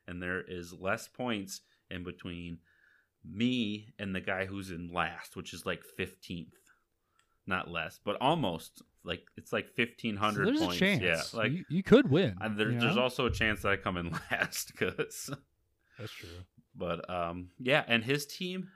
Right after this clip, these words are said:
Speaker 1: what he is focused on is he has kept Kristen Tatar in his lineup, I think, every single time, which makes sense. And then, um, he's just picked, like, I think he switched everything else every, every round,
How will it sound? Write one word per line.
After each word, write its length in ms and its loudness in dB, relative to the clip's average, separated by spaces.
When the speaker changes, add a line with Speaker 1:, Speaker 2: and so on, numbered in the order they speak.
Speaker 1:
what 200 -2
he 180 -6
is 120 -8
focused 480 -10
on 300 -4
is 440 -4
he 260 -6
has 160 -6
kept 320 -4
Kristen 400 -6
Tatar 640 -2
in 200 -4
his 220 -8
lineup, 500 -4
I 80 -12
think, 400 -8
every 540 -6
single 380 -8
time, 340 -6
which 220 -12
makes 240 -10
sense. 400 -12
And 180 -10
then, 220 -6
um, 320 -8
he's 220 -8
just 260 -12
picked, 260 -8
like, 360 -10
I 80 -6
think 180 2
he 100 -2
switched 380 -6
everything 480 -2
else 380 -2
every, 400 -8
every 280 -6
round, 540 -8